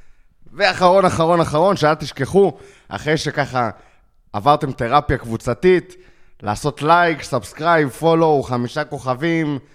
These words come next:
לכתוב "מתים עליכם", למרות שאנחנו רוצים למות בעצמנו כאוהדי ליברפול, לכו על זה. טוב, עכשיו צריך, אה, לסיים עם הפתיחה ואשכרה להתמודד עם המציאות הכואבת.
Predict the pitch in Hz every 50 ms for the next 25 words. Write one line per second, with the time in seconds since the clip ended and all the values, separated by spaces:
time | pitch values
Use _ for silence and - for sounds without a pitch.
0 | _ _ _ - 107 110 - - 156 156 147 143 131 - - 165 170 170 170 160
1 | 156 - - 170 170 165 160 156 156 147 - - _ _ - - - - 123 127
2 | 123 127 143 143 - 147 135 131 120 127 120 123 - - 139 135 131 139 143 135
3 | 110 127 120 - - 147 147 143 143 - 135 127 120 117 135 139 151 170 165 170
4 | 165 170 - 175 175 165 151 139 - - - _ _ _ _ _ _ - _ _
5 | _ _ _ _ _ _ - 104 127 139 - - 131 117 104 87 80 90 80 -
6 | - - - - - - - - - - - - - - - - - - - -
7 | - - 170 190 175 127 110 - - 143 143 147 - - 147 147 151 131 - 160
8 | 147 139 120 101 - 131 127 139 147 139 123 - - 120 107 - 127 139 131 123
9 | 117 123 - - 127 120 120 107 - 113 104 101 107 113 113 117 113 104 101 98
10 | 95 92 90 90 90 87 - - - 95 101 104 - 110 - - 92 87 90 90
11 | 87 101 107 - _ - -